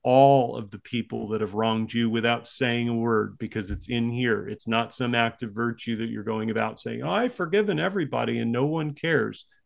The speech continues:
No, they're not gonna care. My family, and I'm just sharing this personally, I've lost my family during this time, lost them, because I spoke out about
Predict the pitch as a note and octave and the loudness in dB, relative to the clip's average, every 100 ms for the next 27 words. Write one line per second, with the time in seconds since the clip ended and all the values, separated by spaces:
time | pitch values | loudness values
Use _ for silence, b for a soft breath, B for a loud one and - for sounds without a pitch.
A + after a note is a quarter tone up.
0 | - B2+ G#2+ G2 _ b b b b b | -2 0 0 -6 _ b b b b b
1 | _ - A2+ B2+ D3+ D3 A#2 G2+ A2+ G2 | _ -2 2 6 4 4 -2 -2 -4 -4
2 | F#2 - - - _ - b b _ G#2+ | -6 -16 -20 -20 _ -20 b b _ 2
3 | A#2 C#3+ C#3+ C#3 C3 C#3 D3+ D#3 D#3 A2+ | 6 6 6 4 4 4 2 2 0 -4
4 | G#2+ A#2 B2 - _ _ _ - B2+ - | -2 0 0 -4 _ _ _ -4 -2 0
5 | C3 B2+ C3 C3 A#2+ - B2 A2+ A2 G2 | 2 4 6 4 0 -2 -2 0 -4 -6
6 | G2+ A2 A#2+ B2+ C3 - A#2 A2+ A#2 A2+ | -2 0 2 2 2 0 -2 -2 -2 0
7 | A2 F#2+ F#2 F#2 F#2 - G2 F#2+ F#2+ F#2 | -2 -4 -6 -8 -10 -10 -10 -10 -10 -16
8 | _ _ _ _ _ G#2+ G#2+ G#2 - G#2+ | _ _ _ _ _ 0 2 2 -2 -12
9 | F#2+ _ _ _ _ _ _ _ _ _ | -14 _ _ _ _ _ _ _ _ _
10 | b - A2 A2+ A2 G#2+ - - A#2 G#2+ | b -10 -2 0 2 2 0 2 2 4
11 | A2+ A2 G2 G#2+ G#2 A2 | 2 2 2 4 4 2